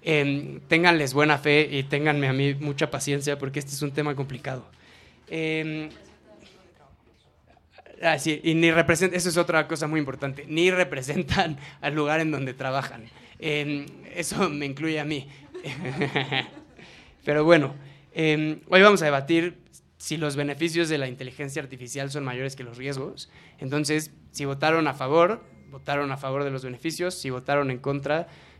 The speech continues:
eh, votaron a, a favor de los riesgos. Em, y indecisos, pues indecisos. ¿Todos los que están aquí adentro ya votaron? Ok, si alguien no ha votado, como levante la manita. Ok. <laughs> ¿No has votado?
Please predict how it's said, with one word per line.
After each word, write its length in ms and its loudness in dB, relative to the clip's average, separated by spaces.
eh, 200 -10
votaron 460 4
a, 120 -4
a 80 -16
favor 280 -6
de 60 -4
los 160 -6
riesgos. 480 -4
Em, 460 4
y 520 2
indecisos, 460 2
pues 180 0
indecisos. 600 -6
¿Todos 280 8
los 160 0
que 80 -10
están 200 -2
aquí 160 -4
adentro 260 -2
ya 100 0
votaron? 540 -6
Ok, 200 -8
si 120 -4
alguien 220 2
no 60 2
ha 40 4
votado, 400 2
como 280 -12
levante 340 -6
la 100 -4
manita. 580 -8
Ok. 220 -10
<laughs> 880 -6
¿No 140 4
has 100 6
votado? 520 0